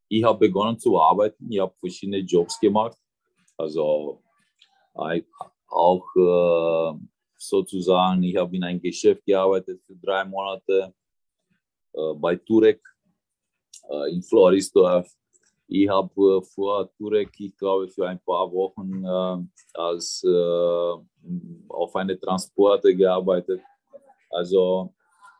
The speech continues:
ich hab auch andere Sachen, weil ich wollte unbedingt, äh, ausprobieren und, äh, du weißt schon, äh, von den, diese Karriere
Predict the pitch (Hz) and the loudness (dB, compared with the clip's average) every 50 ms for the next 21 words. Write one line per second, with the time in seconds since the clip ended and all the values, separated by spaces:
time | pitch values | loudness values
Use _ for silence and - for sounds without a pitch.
0 | _ _ _ _ _ - 120 127 147 143 - 135 123 123 110 110 110 127 139 - | _ _ _ _ _ -4 0 2 2 4 4 4 4 2 2 -2 -8 -10 -8 -4
1 | 151 139 135 117 110 120 120 123 131 135 123 120 117 113 113 117 113 104 110 110 | -2 0 0 0 0 -2 -2 -2 -4 -4 -2 0 0 0 0 -4 -10 -8 -6 -6
2 | 113 110 - 120 120 120 117 120 117 113 117 117 117 - _ - 113 110 110 110 | -4 -4 -4 -6 -4 -2 -2 -2 -2 -4 -8 -16 -18 -18 _ -4 0 2 2 4
3 | 107 107 107 107 107 104 104 101 101 92 _ _ - 87 104 117 113 - _ - | 4 2 2 0 0 -2 -4 -8 -14 -20 _ _ -6 -2 0 0 0 -2 _ -4
4 | 127 127 120 117 127 135 135 131 123 117 110 104 - - 117 107 104 104 101 101 | -2 -2 -2 0 -2 -2 -2 -2 -4 -10 -10 -12 -8 -4 -2 0 0 2 0 -2
5 | 101 101 101 - _ _ _ _ _ _ - - - 113 110 131 139 135 - - | -2 -6 -10 -14 _ _ _ _ _ _ -20 -16 -8 -4 -2 -2 -2 -4 -8 -10
6 | 113 101 92 92 _ _ _ _ _ _ _ - 90 90 90 90 90 87 85 82 | -10 -10 -10 -12 _ _ _ _ _ _ _ -8 -4 -2 0 0 0 0 -2 -2
7 | 82 82 80 76 71 65 - - _ _ _ _ _ _ _ _ _ _ _ _ | -4 -4 -4 -4 -6 -8 -12 -18 _ _ _ _ _ _ _ _ _ _ _ _
8 | - - - - 113 113 113 110 110 113 113 113 113 110 110 104 - _ _ _ | -20 -18 -10 -4 -2 -2 0 2 2 2 2 2 0 0 -2 -4 -8 _ _ _
9 | _ _ _ _ _ _ _ _ 95 98 107 123 123 123 131 127 - - 113 107 | _ _ _ _ _ _ _ _ -10 -6 -4 0 4 4 4 4 4 2 2 2
10 | 104 98 98 107 117 123 123 127 123 123 120 120 120 117 117 117 | 4 4 6 8 8 8 8 6 4 4 4 4 2 2 -2 -4